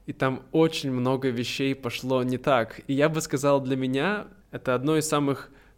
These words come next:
кринжевых, э, моментов в моей жизни, когда я вспоминаю,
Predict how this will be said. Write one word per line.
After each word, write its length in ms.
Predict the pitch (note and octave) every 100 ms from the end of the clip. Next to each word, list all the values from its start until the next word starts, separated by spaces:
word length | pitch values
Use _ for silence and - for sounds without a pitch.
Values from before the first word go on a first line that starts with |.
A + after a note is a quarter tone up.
| _
кринжевых, 840 | D#3 D#3+ E3 C3+ C3 C3 B2+ - -
э, 220 | - B2
моментов 640 | B2 C3+ C#3+ D#3+ C#3+ A#2 -
в 0 |
моей 260 | C3 C3
жизни, 420 | B2 E3 F#3+ C3+
когда 300 | A2 B2 B2
я 60 | B2+
вспоминаю, 760 | B2 - C3+ C3+ C#3 C3+ A#2+